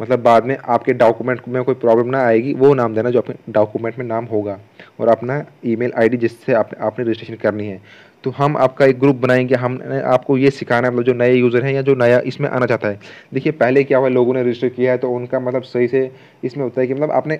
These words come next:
आगे कैसे बंदे लगाने हैं। तो किसी ने मतलब इसमें होता है ना, वो एक system के हिसाब से लोगों के बंदे नहीं लगे, इसलिए लोगों को उतना benefit नहीं आ रहा है। तो हमने इनमें नए लोगों को इसमें ये सिखाना है कि मतलब हमने इसमें कैसे आप, आप अपने आगे लोग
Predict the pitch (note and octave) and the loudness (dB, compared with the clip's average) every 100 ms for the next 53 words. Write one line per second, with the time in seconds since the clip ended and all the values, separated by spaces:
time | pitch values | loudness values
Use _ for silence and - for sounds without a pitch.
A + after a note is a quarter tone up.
0 | D#3 B2 C3 C3+ C3+ B2+ A#2+ A#2+ A2+ A2 | -2 0 0 -2 -4 -2 0 0 0 -2
1 | A2 A#2+ C3 C3 C#3 C#3 C#3 C3+ - B2+ | -4 -4 -6 -4 -4 -4 -4 -6 -6 -10
2 | C#3 C3 D3+ C#3+ C#3+ - B2+ C#3+ C3+ C3 | -8 -6 -4 -2 -2 -4 -6 -6 -2 0
3 | B2+ C#3 B2 B2 A#2+ C3+ A#2 A#2+ B2+ C#3+ | 0 2 0 -2 -2 -4 -4 -4 -4 0
4 | C3 A#2 C3 C3 - _ _ - C3 A#2+ | 0 0 -2 -6 -14 _ _ -10 -4 0
5 | A#2+ A#2+ B2+ A#2 A#2+ A#2+ B2 C3 B2+ C#3 | 0 2 -2 -2 -2 0 -2 -4 -4 0
6 | A#2 G2+ G2+ A2 A#2+ C3+ D3 C#3+ C3+ C#3+ | 0 2 0 -4 -6 -4 -2 -2 -2 -4
7 | C3+ - - - B2+ C3 C3+ C3+ C3+ C#3 | -6 -14 -20 -12 2 4 6 4 4 0
8 | C#3 C#3+ C#3+ C3 C3 C3 C#3 C#3 D#3 C#3 | 2 0 0 -4 0 2 0 0 -2 -2
9 | C#3+ C#3 C3+ C#3+ C#3 C#3+ - B2+ - C#3+ | -2 -2 0 0 -2 -2 4 4 4 2
10 | B2+ B2 B2+ B2+ B2+ C#3 B2+ C3 C3+ A#2+ | 4 4 2 2 2 0 2 4 4 8
11 | B2+ A#2 | 6 6